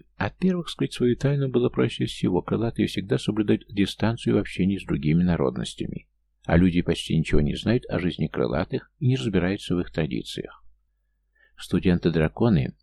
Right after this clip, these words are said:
конечно, представляли собой куда более серьёзную проблему, но Алекс понимал,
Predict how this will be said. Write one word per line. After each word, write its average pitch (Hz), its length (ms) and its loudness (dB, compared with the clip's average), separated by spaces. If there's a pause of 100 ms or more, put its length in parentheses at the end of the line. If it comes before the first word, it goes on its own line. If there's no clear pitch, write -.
конечно, 110 460 0
представляли 104 520 -2
собой 95 380 0
куда 90 300 -2
более 87 280 4
серьёзную 78 640 0
проблему, 90 640 -2
но 104 140 2
Алекс 123 260 -4
понимал, 135 600 0